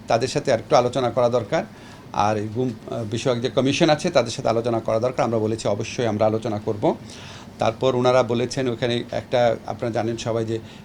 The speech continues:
মিসিং পারসন সার্টিফিকেট দেওয়ার জন্য, এটার বিধান আমরা already আমাদের আইনে আছে, এটা আমরা করব।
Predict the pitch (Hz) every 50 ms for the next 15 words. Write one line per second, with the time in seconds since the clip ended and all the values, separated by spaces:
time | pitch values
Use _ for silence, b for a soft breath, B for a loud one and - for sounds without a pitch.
0 | B B 113 131 147 147 - 180 175 175 170 - 143 139 - - - 139 131 123
1 | - 127 113 107 107 110 104 113 117 110 98 113 113 110 104 98 92 104 101 101
2 | - - - - 117 117 135 120 113 135 123 143 139 139 135 131 139 131 123 127
3 | 135 143 156 147 135 131 123 135 131 123 123 120 117 110 104 101 - 165 151 -
4 | 117 110 113 104 - 127 117 107 104 117 143